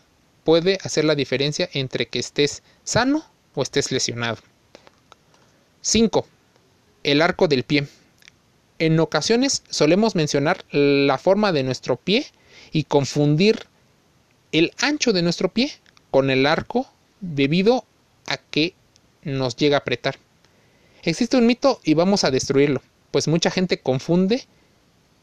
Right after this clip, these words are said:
ancho con alto. Parece chistoso, pero no lo es.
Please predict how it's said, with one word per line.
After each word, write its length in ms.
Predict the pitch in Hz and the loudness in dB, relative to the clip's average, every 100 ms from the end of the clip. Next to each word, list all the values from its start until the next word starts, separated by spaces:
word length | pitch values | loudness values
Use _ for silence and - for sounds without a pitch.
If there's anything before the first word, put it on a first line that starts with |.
| _ | _
ancho 440 | - 226 - 311 - _ _ _ _ _ _ | -2 -2 0 -2 -2 _ _ _ _ _ _
con 180 | 139 139 | 0 2
alto. 320 | 135 120 - - _ _ _ _ _ _ _ _ _ _ _ _ | 2 -2 -6 -20 _ _ _ _ _ _ _ _ _ _ _ _
Parece 600 | - 139 156 - 175 190 - _ _ _ _ _ _ _ - | 0 2 2 0 -2 -4 -8 _ _ _ _ _ _ _ -6
chistoso, 500 | - - 214 262 - | -2 2 2 0 -2
pero 260 | 135 123 120 | 0 0 0
no 200 | 131 139 | 0 2
lo 160 | 135 | 4
es. 240 | 120 - | 4 0